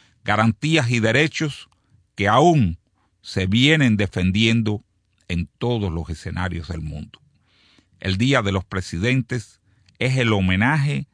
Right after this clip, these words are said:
de una nación a los que han ocupado las primeras magistraturas de este país y se simboliza este día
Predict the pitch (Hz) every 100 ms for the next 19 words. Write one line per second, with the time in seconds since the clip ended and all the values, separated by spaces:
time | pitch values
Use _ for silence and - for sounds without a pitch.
0 | _ _ _ 90 95 131 196 170 135 104
1 | - 127 113 90 - _ _ _ _ -
2 | 87 92 _ 95 110 135 120 95 95 -
3 | 123 123 107 98 _ _ _ - 80 -
4 | 90 90 120 135 113 95 85 90 - 85
5 | 73 107 107 - 95 98 - - 92 143
6 | 180 - _ _ _ _ _ _ 110 -
7 | 110 - 110 107 123 156 - - - _
8 | _ _ _ _ 131 127 98 98 151 151